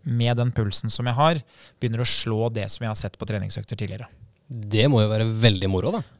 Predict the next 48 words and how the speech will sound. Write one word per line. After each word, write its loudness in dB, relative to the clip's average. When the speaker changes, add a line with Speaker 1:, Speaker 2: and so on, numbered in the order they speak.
Speaker 1:
Ja, 6
det 6
er 4
veldig, 2
eh, 0
veldig 2
sånn 2
givende 0
underveis, 4
og 6
en 2
ting 0
som 0
jeg 2
tar 6
med -2
meg 2
da, 4
som, -2
som 2
jeg 6
også 4
bruker 4
veldig 4
mye 4
i 4
min 4
egen, 2
eh, 0
hverdag 4
som 0
trener 0
for -2
andre, 0
det 4
er 4
jo 2
at, -6
eh, 4
det 2
meste 2
er 0
relativt, -4
eh, 0
og -2
det 2
avhenger 0
da 0